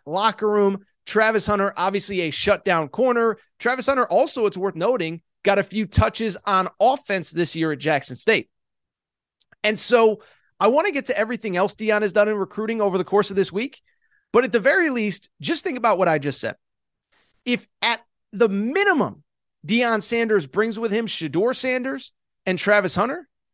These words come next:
he just brought an N F L caliber quarterback to Colorado,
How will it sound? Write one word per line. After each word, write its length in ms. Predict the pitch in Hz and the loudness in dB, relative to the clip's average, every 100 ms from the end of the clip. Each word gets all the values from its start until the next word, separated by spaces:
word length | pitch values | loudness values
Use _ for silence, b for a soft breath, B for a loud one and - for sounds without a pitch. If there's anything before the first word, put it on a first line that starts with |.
| _ _ _ _ | _ _ _ _
he 180 | 269 | -2
just 300 | 240 269 - | 2 -2 -2
brought 300 | - 233 247 - | 2 4 4 2
an 180 | 190 180 | -2 -2
N 140 | 202 233 | -2 0
F 200 | 220 247 | 0 0
L 260 | 233 214 - | 0 -2 -10
caliber 580 | - 202 233 226 220 | -4 0 2 2 0
quarterback 520 | 220 - 220 226 226 - | -2 0 0 2 -2 -6
to 140 | 220 | -10
Colorado, 680 | 175 208 175 180 262 349 | 0 0 2 2 2 0